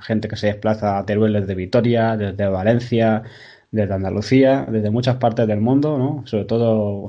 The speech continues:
el grueso de Tesla, veremos por ahí. Y la verdad que hasta empresas dedicadas a, a montar puntos de recarga, eh, Electromaps, bueno,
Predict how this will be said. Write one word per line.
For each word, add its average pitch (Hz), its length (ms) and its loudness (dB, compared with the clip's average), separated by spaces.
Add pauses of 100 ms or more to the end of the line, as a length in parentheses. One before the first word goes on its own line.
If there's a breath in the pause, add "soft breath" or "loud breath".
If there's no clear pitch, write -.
el 107 120 0
grueso 120 380 2
de 104 80 2
Tesla, 131 380 2
veremos 107 260 0
por 107 180 -4
ahí. 135 300 0 (500 loud breath)
Y 101 680 -4
la 95 140 -8
verdad 98 240 -4
que 107 500 4
hasta 101 220 -6
empresas 104 500 0
dedicadas 104 400 0
a, 98 680 -6
a 98 280 -8
montar 98 420 -2
puntos 101 300 -2
de 98 100 0
recarga, 113 880 0
eh, 95 340 -6
Electromaps, 110 1000 0
bueno, 101 240 -6